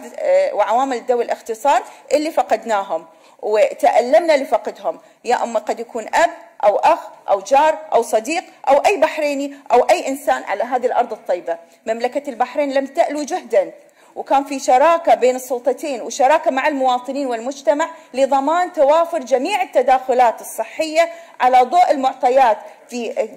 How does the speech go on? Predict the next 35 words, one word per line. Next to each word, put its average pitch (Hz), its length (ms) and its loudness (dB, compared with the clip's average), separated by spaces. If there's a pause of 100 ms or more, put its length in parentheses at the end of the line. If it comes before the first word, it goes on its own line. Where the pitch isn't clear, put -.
جميع 330 340 -2
المراحل 320 680 0
اللي 269 220 2
تضمن 330 380 -4
سلامه 277 460 0
المواطنين 240 480 -6
والمقيمين 254 420 -8
على 220 200 -4
ارض 240 260 -4
هذه 220 140 0
البلد، 180 320 -4 (280)
ومن 262 240 -4
ضمنها 320 300 2
اللقاحات. 214 600 0 (360)
كانت 240 240 0
مملكه 262 400 -2
البحرين 311 400 -4
من 262 120 -4
اوائل 349 440 0
الدول 311 360 0 (240)
اللي 262 160 -4
فعلًا 381 400 0
ادخلت 294 440 0
لقاحات 247 640 -2 (440)
تم 320 220 2
التحقق 277 640 -4
من 240 140 -8
خلال 247 460 0 (220)
الهيئة 330 340 4
الوطنية 247 760 2 (180)
لتنظيم 262 460 0
المهن، 294 300 0
واللي 277 240 -2
تعنى 349 300 0
بترخيص 285 460 -4